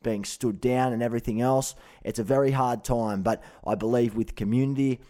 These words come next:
with connection, and with the right tools and strategies, you can certainly get through this and come out stronger than ever before.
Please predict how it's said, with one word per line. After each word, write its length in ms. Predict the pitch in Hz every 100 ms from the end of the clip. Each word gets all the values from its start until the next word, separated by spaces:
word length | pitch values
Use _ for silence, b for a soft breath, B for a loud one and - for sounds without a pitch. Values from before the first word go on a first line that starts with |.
| b -
with 260 | 117 135 -
connection, 500 | 131 113 117 - 113
and 120 | 104
with 140 | 113
the 80 | 104
right 340 | 101 120 104 -
tools 480 | 131 135 135 127
and 100 | 101
strategies, 680 | - - 120 135 139 165 165
you 80 | 110
can 120 | 110
certainly 460 | 98 - 123 101 117
get 220 | 117 -
through 240 | - 120
this 220 | 110 113 104
and 120 | 107
come 220 | 113 113
out 180 | 101 -
stronger 500 | - - 113 113 110
than 140 | 98 -
ever 220 | 110 101
before. 500 | 90 - 95 82